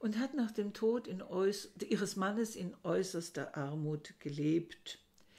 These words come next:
Und als, äh, Christine nun erfährt, dass, äh, Noras Mann Bankdirektor werden soll, äh, bittet sie, ihre Freundin doch vielleicht für eine Stelle für sie zu sorgen,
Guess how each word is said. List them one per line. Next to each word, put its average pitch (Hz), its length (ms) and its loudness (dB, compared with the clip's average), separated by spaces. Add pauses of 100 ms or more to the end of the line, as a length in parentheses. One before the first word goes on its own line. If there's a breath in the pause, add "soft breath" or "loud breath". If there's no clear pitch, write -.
(720 loud breath)
Und 214 160 6
als, 269 300 8 (140)
äh, 214 140 6
Christine 254 560 2
nun 240 240 2
erfährt, 233 720 2
dass, 214 380 0
äh, 196 260 0
Noras 208 640 0
Mann 190 420 0 (100)
Bankdirektor 202 760 -2
werden 190 260 0
soll, 180 400 0 (720 soft breath)
äh, 208 280 -2
bittet 233 440 0
sie, 226 460 0 (280)
ihre 196 240 -2
Freundin 185 640 -2
doch 180 180 -2
vielleicht 175 720 -4
für - 220 -6
eine 156 200 -6
Stelle 190 460 0
für 175 200 -2
sie 170 240 -4
zu 175 140 -6
sorgen, 160 420 -2